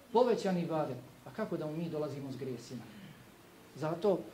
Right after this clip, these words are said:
molim Allaha subhanahu wa ta'ala da nas pomogne da ove dane iskoristimo što je god moguće više u najboljim ibadetima. I molim Allaha subhanahu wa ta'ala da našu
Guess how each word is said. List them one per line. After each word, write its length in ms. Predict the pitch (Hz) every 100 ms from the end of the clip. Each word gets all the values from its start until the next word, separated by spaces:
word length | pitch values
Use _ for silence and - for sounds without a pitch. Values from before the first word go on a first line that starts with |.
| - - - 156
molim 220 | 170 143
Allaha 280 | 135 156 143
subhanahu 440 | - - 160 143
wa 60 | 139
ta'ala 240 | 151 139
da 100 | 131
nas 160 | 131 -
pomogne 480 | 151 156 139 139
da 140 | 123 139
ove 260 | 147 135
dane 340 | 120 151 143 135
iskoristimo 680 | - 156 151 139 - 143 131
što 180 | - 135
je 60 |
god 200 | 143 175
moguće 460 | 156 151 139 127 123
više 440 | 156 175 180 180 - - - - - -
u 100 | 143
najboljim 560 | 170 151 147 135 131
ibadetima. 680 | 123 147 165 175 175 185 180 - - - - -
I 40 | 143
molim 260 | 175 151
Allaha 320 | 143 160 151 135
subhanahu 500 | 131 - 156 147 135
wa 60 | 143
ta'ala 380 | 156 160 156 147 - - - - - - - - - - - 190 - -
da 180 | 156 156
našu 340 | 170 175 151